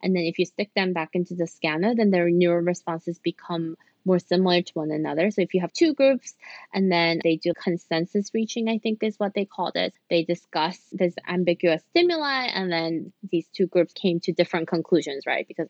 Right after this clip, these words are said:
they discussed in separate groups. And then if you look at the neural responses of people in each group, you can see that they were remarkably similar to the group that they're assigned to, that they came to a consensus with,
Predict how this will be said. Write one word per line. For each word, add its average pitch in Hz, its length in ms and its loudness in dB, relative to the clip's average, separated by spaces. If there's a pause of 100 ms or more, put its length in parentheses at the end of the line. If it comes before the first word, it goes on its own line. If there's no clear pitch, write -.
they 160 120 2
discussed - 680 -8
in 165 180 -8
separate - 340 -8
groups. - 300 -6 (400)
And 190 160 2
then 175 200 2
if 170 160 -2
you 175 80 2
look 170 160 -2
at 180 100 -4
the 175 80 -2
neural 175 340 0
responses 165 960 -4 (120)
of 170 260 -4 (100)
people 165 460 -2
in 165 220 -8
each 160 340 -10
group, 165 400 -4 (340)
you 185 120 -4
can 170 240 0 (180)
see 180 300 2
that 147 320 -4
they 165 120 -2
were 156 200 -6
remarkably 175 540 -2
similar 165 280 -4
to 160 120 -2
the 165 60 4
group 160 260 -2
that 170 100 -2
they're 156 160 -2
assigned 151 420 -8
to, 220 140 -6
that 185 240 -2
they 160 100 2
came 170 300 -4
to - 120 -8
a - 20 -16
consensus 156 680 -6
with, - 220 -10